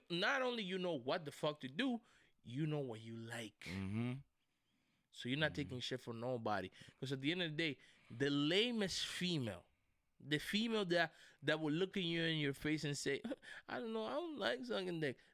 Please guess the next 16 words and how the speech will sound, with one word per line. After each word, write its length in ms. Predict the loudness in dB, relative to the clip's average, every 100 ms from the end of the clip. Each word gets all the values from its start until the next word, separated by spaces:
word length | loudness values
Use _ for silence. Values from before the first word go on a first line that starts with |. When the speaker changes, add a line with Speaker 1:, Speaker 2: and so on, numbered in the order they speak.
| -2
Speaker 1:
that's 220 | 0 0
the 100 | -2
same 520 | 0 2 2 2 2
girl 200 | 2 2
that 160 | 2 2
acts 200 | 0 0
like 120 | -2
a 100 | -4 -6
fucking 520 | 0 2 2 -2 -8 0 6
bitch. 460 | 6 6 0 -4 -6 -4 -2 0
Speaker 2:
<laughs> 280 | -2 -4 -6 -8 -14 -20 -20 -20 -20 _ _ _ _ -20 -20 -20 _ -20 _ _ _ _ _ _ _ _ _ _ _ _ _ _ _ _ _ _ _ _ _ _ -14
And 100 | -10
on 100 | -6
top 260 | 0 0 0
of 60 |
that, 180 | -2 -4